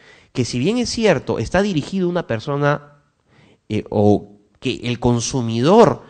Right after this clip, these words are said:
lo ve o lo visualiza como una comunicación dirigida a él de manera particular, en realidad estamos hablando de un mensaje masivo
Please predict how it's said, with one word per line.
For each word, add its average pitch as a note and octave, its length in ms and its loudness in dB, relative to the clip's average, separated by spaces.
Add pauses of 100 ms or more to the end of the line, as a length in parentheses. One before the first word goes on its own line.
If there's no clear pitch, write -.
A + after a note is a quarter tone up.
(300)
lo A#2+ 360 8
ve F#3 460 4
o A#2+ 120 -2
lo A2+ 100 0
visualiza A#2+ 480 -2
como A#2+ 200 -2
una D#3+ 200 -2
comunicación A#2+ 840 -2
dirigida C#3 460 2
a G#2+ 80 4
él D#3+ 400 2
de A2+ 160 0
manera A#2 260 4
particular, A#2+ 640 2 (320)
en C#3+ 160 8
realidad C#3+ 400 10
estamos A3+ 320 4
hablando G3 340 4
de F#3+ 60 6
un F#3 80 2
mensaje F#3+ 480 -2
masivo C3+ 640 -2